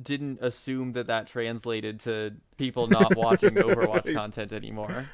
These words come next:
Speaker 2: Right place, right time. Also, people are like, "Fuck you, I'm not paying sixty dollars for what's a D L C pack on Overwatch. Suck my dick,
Speaker 1: Totally.
Speaker 2: nerds."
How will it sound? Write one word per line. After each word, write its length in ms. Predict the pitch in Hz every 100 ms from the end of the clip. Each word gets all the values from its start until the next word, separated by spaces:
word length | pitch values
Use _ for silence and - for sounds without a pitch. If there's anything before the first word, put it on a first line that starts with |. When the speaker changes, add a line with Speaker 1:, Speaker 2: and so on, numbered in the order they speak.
| - -
Speaker 2:
Right 300 | 139 139 -
place, 340 | 127 117 -
right 180 | 113 110
time. 360 | - 110 110
Also, 240 | 110 107 110
people 260 | 117 113
are 60 | 113
like, 200 | 110 110
"Fuck 300 | - 117 -
you, 100 | 113
I'm 120 | 113
not 180 | 110 107
paying 240 | 123 110
sixty 400 | - 120 113 120
dollars 400 | 110 110 110 110
for 140 | - 113
what's 240 | 110 -
a 40 | 107
D 200 | 110 110
L 120 | 107
C 220 | - 107
pack 300 | - 110 110
on 120 | 107
Overwatch. 500 | 110 107 110 110 107
Suck 260 | - 117 117
my 60 | 113
dick, 60 |
Speaker 1:
Totally. 280 | 120 110 107
Speaker 2:
nerds." 300 | 110 110 -